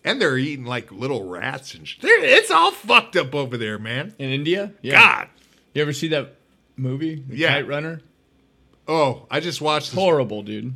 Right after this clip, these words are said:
Speaker 1: Well, yeah.
Speaker 2: They
Speaker 1: Was that guy gay? Did fuck that guy in the ass?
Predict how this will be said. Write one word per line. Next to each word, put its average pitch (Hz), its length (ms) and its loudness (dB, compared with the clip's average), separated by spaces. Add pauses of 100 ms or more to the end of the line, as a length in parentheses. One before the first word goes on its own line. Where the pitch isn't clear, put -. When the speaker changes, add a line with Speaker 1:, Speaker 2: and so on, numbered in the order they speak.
Speaker 1:
Well, 147 380 0 (100)
yeah. 110 200 -8 (1200)
Speaker 2:
They 131 200 -2
Speaker 1:
Was 139 220 -4
that 226 160 2
guy 269 160 -2
gay? 277 400 -6 (480)
Did - 120 -12
fuck 247 240 -14
that 240 240 -14 (200)
guy 262 220 -10
in 254 100 -12
the 226 60 -14 (220)
ass? - 200 -20